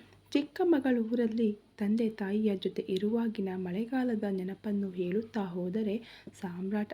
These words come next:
ಅವಳನ್ನು ಬಳಸಿ ಮಾತಿಗೆ ಕಿವಿಯಾಗಿ ಮಳೆ ನಿಂತ ಮೇಲೆ ಅವಳನ್ನು ಬಸ್ ಸ್ಟ್ಯಾಂಡ್ ಪಕ್ಕ ಬಿಟ್ಟು ಮನೆಗೆ ವಾಪಸ್ಸಾಗಿದ್ದನು. ಸಮರ್ಥ್ ಹಾಗೂ ಅವನ ಗೆಳೆಯರೊಂದಿಗೆ ಪಬ್ಬಿಗೆ ಬಂದಿದ್ದ ಜಯದೇವ್ ಅವರ ಜೊತೆ ಸೇರಿ ಕುಡಿದು ಸ್ವಲ್ಪ ಸಮಯ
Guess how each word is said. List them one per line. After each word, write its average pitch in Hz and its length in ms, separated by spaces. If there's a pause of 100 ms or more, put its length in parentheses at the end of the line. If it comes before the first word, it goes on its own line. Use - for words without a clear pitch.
ಅವಳನ್ನು 220 440
ಬಳಸಿ 220 640
ಮಾತಿಗೆ 254 460
ಕಿವಿಯಾಗಿ 214 600 (160)
ಮಳೆ 196 300
ನಿಂತ 190 400
ಮೇಲೆ 247 340
ಅವಳನ್ನು 220 500 (420)
ಬಸ್ 214 240
ಸ್ಟ್ಯಾಂಡ್ 269 360
ಪಕ್ಕ - 440
ಬಿಟ್ಟು 190 380
ಮನೆಗೆ 190 420
ವಾಪಸ್ಸಾಗಿದ್ದನು. 175 1080 (680)
ಸಮರ್ಥ್ 320 480
ಹಾಗೂ 277 320
ಅವನ 262 400
ಗೆಳೆಯರೊಂದಿಗೆ 226 800
ಪಬ್ಬಿಗೆ 214 460
ಬಂದಿದ್ದ 202 380 (100)
ಜಯದೇವ್ 185 500 (440)
ಅವರ 226 260
ಜೊತೆ 208 340
ಸೇರಿ 202 360
ಕುಡಿದು 202 440
ಸ್ವಲ್ಪ 302 320
ಸಮಯ 262 400